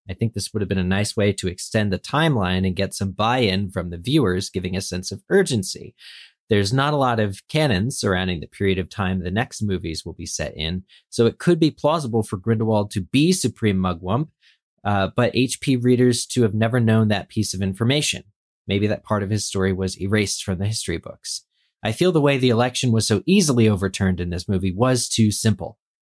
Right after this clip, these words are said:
but I understand why they did what they did in order to put a tentative end to the series." That's a good question. I actually was surprised by the switch. I assumed Grindelwald was going to be elected, even while watching it, uh, because that is what happened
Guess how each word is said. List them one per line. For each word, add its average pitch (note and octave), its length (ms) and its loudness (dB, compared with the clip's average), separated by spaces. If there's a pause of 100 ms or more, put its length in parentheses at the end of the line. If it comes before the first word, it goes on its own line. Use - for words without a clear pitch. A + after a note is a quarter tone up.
(100)
but F2+ 80 -2
I F2 120 0
understand F#2 500 -2
why G#2 320 0
they G2+ 120 2
did F2+ 200 0
what F2+ 120 -6
they F#2 100 -4
did E2 180 -4
in E2+ 80 -6
order E2+ 180 -6
to F2+ 80 -8
put F2 220 -8
a D#2+ 60 -8
tentative F#2 720 -4 (120)
end F2+ 300 -2 (140)
to F2 100 -16
the F#2 100 -10
series." - 500 -12 (460)
That's - 240 -2
a D4 60 -2
good F#3 180 -2
question. G2+ 640 -2
I D#3+ 160 0
actually F3 300 0
was A2+ 200 0
surprised G#2 560 -4
by G2 200 0
the - 120 -8
switch. - 540 -2
I G#2+ 100 2
assumed G#2+ 760 0
Grindelwald D3+ 480 2
was D3+ 140 0
going D3+ 240 2
to D3+ 60 -2
be D3 120 0
elected, D#3 540 0 (460)
even B2+ 240 6
while G#2 160 4
watching G2+ 340 0
it, C#3+ 220 0 (280)
uh, F#2+ 200 0
because F#2+ 320 -4
that G#2+ 260 -2
is G2+ 180 0
what G#2+ 140 -2
happened F#2 560 -2